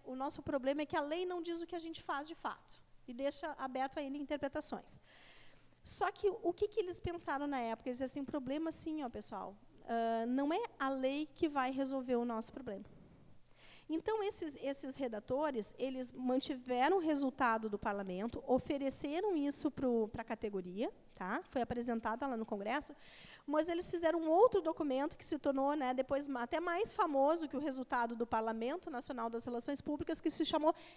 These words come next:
Carta de Atibaia, que foi o local onde eles se reuniram pra, né, ah, estudar e concluir o, o relatório final do parlamento.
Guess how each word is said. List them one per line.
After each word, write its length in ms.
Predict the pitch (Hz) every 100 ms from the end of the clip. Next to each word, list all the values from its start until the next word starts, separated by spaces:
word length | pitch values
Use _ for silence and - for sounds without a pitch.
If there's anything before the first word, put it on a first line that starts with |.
| - -
Carta 520 | 349 370 381 - 339
de 120 | 339
Atibaia, 600 | 320 381 370 285 262 240
que 100 | 302
foi 180 | - 339
o 20 |
local 320 | 339 349 311 311
onde 160 | 311
eles 100 | 311
se 140 | - 320
reuniram 500 | 311 311 294 320 277
pra, 360 | 254 226 220 -
né, 260 | 226 262 -
ah, 280 | 233 233 226
estudar 600 | 226 - 277 240 247 269
e 160 | 254 240
concluir 580 | 294 277 302 262 254
o, 220 | 262 254 233 - - - 247
o 60 |
relatório 460 | 262 254 247 262 294
final 320 | 277 247 240
do 120 | 240
parlamento. 560 | 277 269 277 196 175